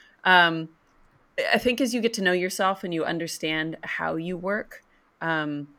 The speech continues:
those kinds of tips are super important and helpful. As for me, I've been working in digital and social media for over a decade now. So the funniest thing that people tend to realize when they get into kind of our line of business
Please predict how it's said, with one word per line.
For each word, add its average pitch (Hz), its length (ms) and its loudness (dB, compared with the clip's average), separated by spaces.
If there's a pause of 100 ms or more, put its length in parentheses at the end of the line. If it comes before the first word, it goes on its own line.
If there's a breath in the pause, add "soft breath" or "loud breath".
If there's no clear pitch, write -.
(240)
those 180 240 6
kinds 185 220 -4
of 156 80 -10
tips - 300 -6
are 160 100 -4
super 156 580 -4
important 160 500 -8
and 156 120 -8
helpful. 196 580 -4
As 175 220 -2
for 180 120 -4
me, 175 220 0
I've 165 140 -2
been 160 160 -4
working 160 340 -4
in 156 380 -4 (880 soft breath)
digital 180 320 0
and 170 100 -4
social 170 300 0
media 160 260 0
for 160 160 -4
over 156 160 -2
a 160 80 0
decade 165 460 -2
now. 165 180 4
So 156 420 0 (300 loud breath)
the 175 80 -2
funniest 165 480 2
thing 156 240 0
that 156 180 -4 (300)
people 180 240 -4
tend 165 240 -4
to 151 80 -6
realize 156 400 0
when 156 120 -4
they 156 60 -4
get 156 160 -2
into 160 380 -2
kind 160 160 -6
of 151 60 -8
our 160 200 -2
line 151 200 -2
of 147 100 -10
business 165 420 -4